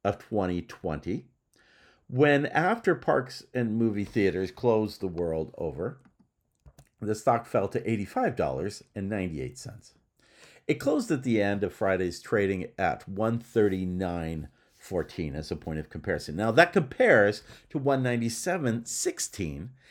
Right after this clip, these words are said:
in February, um, of two years ago, um, when stocks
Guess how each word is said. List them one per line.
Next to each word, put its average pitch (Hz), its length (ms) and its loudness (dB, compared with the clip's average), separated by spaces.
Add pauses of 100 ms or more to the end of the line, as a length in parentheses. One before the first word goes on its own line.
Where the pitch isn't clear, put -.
(300)
in 190 200 2
February, 98 1160 -2 (920)
um, 110 400 2
of 135 160 -2 (160)
two 240 400 2
years 165 560 0
ago, - 380 -8 (760)
um, 82 540 -2 (1000)
when 147 360 2
stocks - 680 2